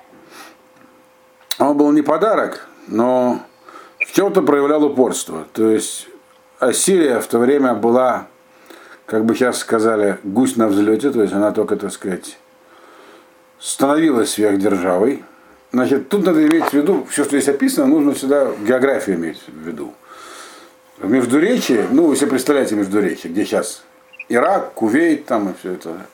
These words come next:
это и северное Междуречье, это Иран.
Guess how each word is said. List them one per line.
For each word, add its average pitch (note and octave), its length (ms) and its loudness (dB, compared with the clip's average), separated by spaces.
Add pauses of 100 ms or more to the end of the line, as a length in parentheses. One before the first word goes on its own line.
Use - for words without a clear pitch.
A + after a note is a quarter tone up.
это B2+ 260 -8
и G2 280 -4
северное F2+ 640 -2
Междуречье, E2+ 480 -12
это G2+ 140 -6
Иран. F3 380 2